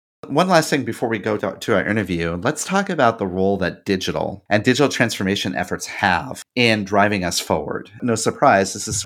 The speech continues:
a halo effect that can kind of wrap around all these efforts that you're doing. So the last article, which I found to be really interesting when I read it, it's from C M S Wire,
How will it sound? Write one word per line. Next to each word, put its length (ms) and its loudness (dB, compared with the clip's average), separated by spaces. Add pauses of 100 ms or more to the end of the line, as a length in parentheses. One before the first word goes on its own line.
a 120 4
halo 380 2
effect 300 0
that 120 -2
can 140 -6
kind 160 -2
of 80 -2
wrap 340 2
around 300 2
all 160 4
these 180 0
efforts 280 0
that 120 -2
you're 140 -10
doing. 540 -4 (440)
So 160 0
the 140 2
last 300 4
article, 580 2
which 160 -6
I 60 2
found 240 -2
to 40 -4
be 100 -4
really 300 -2
interesting 400 -6
when 100 -6
I 40 -2
read 220 4
it, 160 2 (440)
it's 160 2
from 180 2
C 220 0
M 120 4
S 180 2
Wire, 580 2